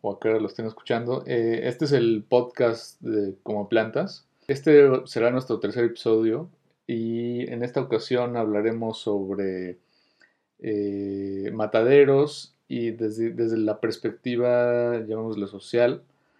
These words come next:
Eh, esta, esta en realidad es una continuación del episodio anterior, el episodio dos.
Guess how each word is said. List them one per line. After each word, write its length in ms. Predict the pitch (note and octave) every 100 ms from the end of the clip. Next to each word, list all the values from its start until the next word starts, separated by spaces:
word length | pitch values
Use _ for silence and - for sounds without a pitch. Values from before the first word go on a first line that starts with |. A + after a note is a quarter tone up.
| _ _ _ _ _ _ _ _
Eh, 560 | B2 A2 G#2+ G#2+ G#2+ G#2 _ _ _ _ _ _ _ -
esta, 840 | D3+ C#3 - E3+ E3 E3 D3 - - - - _ _ _
esta 300 | C#3 C3+ F3
en 120 | E3
realidad 220 | B2 B2 C#3
es 120 | C#3
una 140 | C#3+
continuación 680 | C3 A2 A2 G#2+ - B2 B2+
del 260 | B2 A#2 A2
episodio 460 | G2+ G#2+ A2+ A2+
anterior, 420 | A#2 A2 G2+ A2
el 60 | A2
episodio 420 | G#2 - A2 G#2
dos. 400 | G2 A#2 - -